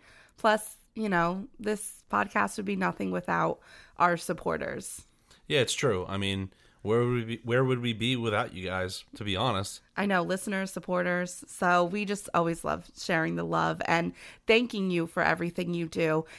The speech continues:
Speaker 1: including leaving reviews. That's always so helpful, and just spreading the word about this podcast. So we, we really appreciate that. And if you are looking to join our Patreon page, you can do so at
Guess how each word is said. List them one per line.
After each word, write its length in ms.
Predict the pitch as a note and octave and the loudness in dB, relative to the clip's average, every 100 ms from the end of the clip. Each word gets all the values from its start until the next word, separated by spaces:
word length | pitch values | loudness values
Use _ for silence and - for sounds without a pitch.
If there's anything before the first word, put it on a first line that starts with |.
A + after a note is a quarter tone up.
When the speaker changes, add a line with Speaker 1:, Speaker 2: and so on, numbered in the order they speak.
| - | -8
Speaker 1:
including 500 | G3 G3+ C4 A#3 B3 | -4 -2 0 2 0
leaving 320 | G#3+ G3+ G#3+ F#3+ | -2 0 0 0
reviews. 720 | F3+ E3 F3 F#3+ G3 G3 F#3 | 0 0 2 2 4 0 0
That's 220 | E3+ - | -2 0
always 320 | E3+ F3 F#3 | -2 -2 -4
so 180 | - F3 | -2 -2
helpful, 560 | F#3 E3+ - F#3 F3 - | 0 -4 0 0 2 2
and 460 | F3+ F3+ F#3 F#3+ - - - _ | 0 0 0 -4 -6 -20 -20 _
just 200 | - G#3+ | -8 -6
spreading 320 | - G3 G#3 G3 | 0 0 0 -2
the 80 | F#3 | 0
word 220 | E3+ E3+ | -2 -2
about 280 | E3 - - | -4 -6 -8
this 220 | - - | -14 -10
podcast. 720 | - - - - - - - | -12 -12 -14 -14 -14 -20 -20
So 240 | - F#3+ F3+ | -8 -2 -2
we, 240 | F#3+ F#3 | -2 -4
we 240 | F3+ F#3 | -4 -4
really 400 | F3+ F3+ E3+ F3 | -4 -4 -2 -2
appreciate 720 | E3+ - E3 - E3 C#3+ - | -4 -6 -10 -8 -10 -10 -8
that. 240 | - - - _ - | -6 -6 -8 _ 0
And 220 | A3 A3+ | 2 4
if 160 | C4 G#3+ | 0 0
you 380 | G#3+ B3+ C#4+ | 0 2 4
are 200 | - A#3 | 6 6
looking 360 | G#3 G#3 A3+ A3+ | 6 0 0 0
to 100 | A3 | -2
join 380 | F3+ F#3+ F#3 A3+ | 0 2 2 2
our 200 | A3 A#3+ | 2 2
Patreon 640 | B3+ A#3+ - C4 B3 C4 | 0 -4 0 2 2 2
page, 380 | C4+ B3+ C4 A3 | 0 -2 -2 -4
you 120 | F#3+ | -4
can 200 | A3 G#3 | -4 -4
do 220 | F3 F3+ | -4 -6
so 340 | - G#3+ A3+ - | 0 2 2 2
at 360 | F3+ E3 F3+ | 2 2 0